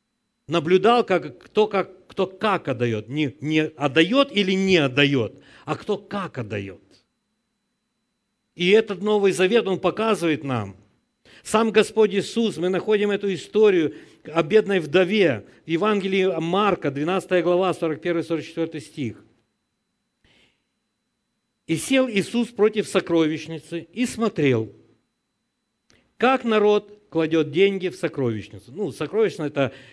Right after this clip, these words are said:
э, определённый денежный ящик, это у нас в данной ситуации для пожертвования корзинки, неважно какой формы и так далее. Но это сокровищница, это денежный тот ящик. И,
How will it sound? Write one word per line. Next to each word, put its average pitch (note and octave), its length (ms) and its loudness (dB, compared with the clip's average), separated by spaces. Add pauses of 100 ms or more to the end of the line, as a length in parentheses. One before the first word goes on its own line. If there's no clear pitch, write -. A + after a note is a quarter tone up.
(160)
э, B2+ 320 -4
определённый C#3+ 640 -2
денежный C3 500 -2
ящик, E3+ 400 -2
это C3+ 240 -2
у C3 80 -4
нас C#3 220 -4
в G#2+ 40 -12
данной A#2+ 300 -6
ситуации A#2 580 -8 (280)
для C3 160 -4
пожертвования B2 640 -4
корзинки, A#2+ 720 -6 (260)
неважно D#3+ 560 0
какой C#3 400 0
формы D3+ 460 0
и - 20 -2
так C3+ 220 -6
далее. A#2 360 0 (300)
Но E3 240 -4
это G#3+ 300 2
сокровищница, C3+ 840 -2
это E3 420 -2 (640)
денежный D3+ 600 0
тот D3+ 340 -4 (680)
ящик. A#2 460 -2 (1500)
И, C#4 340 -2